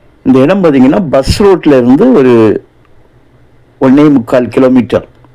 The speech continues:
பஸ் ரோட்ல இருந்து ரெண்டு கிலோமீட்டருக்குள்ள இருக்கும். காற்றாடி பாதை,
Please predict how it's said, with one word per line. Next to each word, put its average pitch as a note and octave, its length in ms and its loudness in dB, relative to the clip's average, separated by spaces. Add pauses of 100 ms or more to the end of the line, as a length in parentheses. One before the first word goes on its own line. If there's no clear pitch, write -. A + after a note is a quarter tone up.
(140)
பஸ் A#2 280 -2
ரோட்ல B2 240 -2
இருந்து G2+ 240 -2
ரெண்டு A#2 220 0
கிலோமீட்டருக்குள்ள C3+ 580 0
இருக்கும். G2 300 -6 (1800)
காற்றாடி F3+ 600 -4
பாதை, G2 400 -6